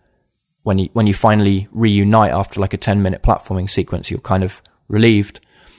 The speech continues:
Um, and at its best, like, it's a, it's a fantastic game, and that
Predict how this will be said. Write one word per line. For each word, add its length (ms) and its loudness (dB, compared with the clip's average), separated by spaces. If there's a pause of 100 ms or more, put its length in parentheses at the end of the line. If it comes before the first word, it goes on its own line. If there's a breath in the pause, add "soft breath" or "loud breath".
(260 soft breath)
Um, 440 2 (460)
and 260 2 (300)
at 140 4
its 100 0
best, 500 0 (600)
like, 160 -4
it's 180 0
a, 80 -2 (180)
it's 100 -4
a 60 -2
fantastic 500 -2
game, 260 2
and 160 -2
that 180 -4